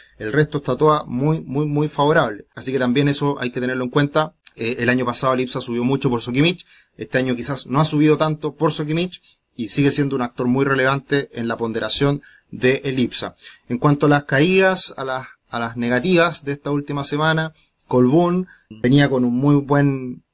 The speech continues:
panorama, con un muy buen salto y corrige un poquito. También Itaú estuvo muy movida la última semana con estos cambios que se estaban dando en, en la búsqueda de, del control de la empresa con la opa que había hecho la matriz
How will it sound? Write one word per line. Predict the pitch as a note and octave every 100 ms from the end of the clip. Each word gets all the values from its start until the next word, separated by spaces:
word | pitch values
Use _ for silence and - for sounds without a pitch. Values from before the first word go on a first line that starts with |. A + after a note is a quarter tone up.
| _ _
panorama, | - B2+ C3+ D#3 D#3+ D#3+ D3+
con | B2+ A#2+
un | A#2
muy | C#3 C#3
buen | C3+ C3+
salto | B2+ - D3 C#3+ - D#3 D#3 - -
y | B2 D3
corrige | B2+ C3+ D3 D3+
un | C#3+
poquito. | D3 C#3+ D#3+ E3
También | C#3 B2 D3
Itaú | D3 C3 D3
estuvo | D3 - C3
muy | B2+ C#3+
movida | C#3+ D3 C#3+
la | C#3
última | C#3+ C3+ C3
semana | C#3+ D3+ D#3 D3+
con | A#2
estos | B2 - B2 -
cambios | - C#3 C#3 C#3
que |
se | C#3
estaban | - C3 B2+
dando | C3 C3+ C3 B2 _ _ _
en, | A#2+ B2
en | B2
la | A#2+
búsqueda | C3 C#3 C#3+ C3 B2
de, | A#2+ A2+ G#2+ _ _
del | A#2+ A#2+
control | - B2+ A#2+ E3 D#3 D#3+
de | C#3 C#3
la |
empresa | C3+ C3+ D3+ D3 D3
con | C3 B2
la | B2
opa | D3 D3 B2+
que |
había | A#2+ B2+ B2+
hecho | C3 C#3 C3 -
la | - A2
matriz | A2+ C3+ D#3 -